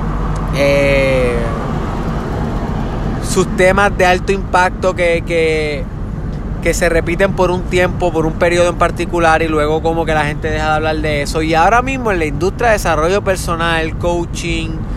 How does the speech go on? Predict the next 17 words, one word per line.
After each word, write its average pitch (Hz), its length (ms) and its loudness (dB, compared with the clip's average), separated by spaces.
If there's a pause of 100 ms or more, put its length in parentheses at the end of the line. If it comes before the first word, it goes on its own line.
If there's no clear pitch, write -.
(120)
psicoespiritualidad, 156 1400 2 (720)
el 160 200 0
tema 240 360 2
está 226 200 0
siendo 214 400 -2
el 196 80 4
agra-, 165 220 2
está 185 260 0
siendo 202 400 0
el 170 60 4
agradecimiento 131 960 0 (580)
y 143 100 0
la 147 80 2
importancia 170 840 2
de 170 80 4
la 147 100 2
gratitud 139 640 0